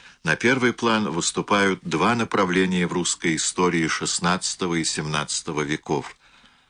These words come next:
Борьба мелкого дворянства с привилегиями аристократии и рост крепостничества. В конце шестнадцатого века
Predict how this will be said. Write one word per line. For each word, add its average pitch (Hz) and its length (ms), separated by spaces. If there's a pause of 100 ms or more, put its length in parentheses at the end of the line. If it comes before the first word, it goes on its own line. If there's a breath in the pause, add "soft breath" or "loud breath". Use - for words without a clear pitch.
(120)
Борьба 90 360
мелкого 110 440
дворянства 101 720
с - 140
привилегиями 87 800
аристократии 82 1000 (600 loud breath)
и 143 380
рост 104 560
крепостничества. - 1120 (400)
В - 160
конце 85 400
шестнадцатого 76 760
века 120 420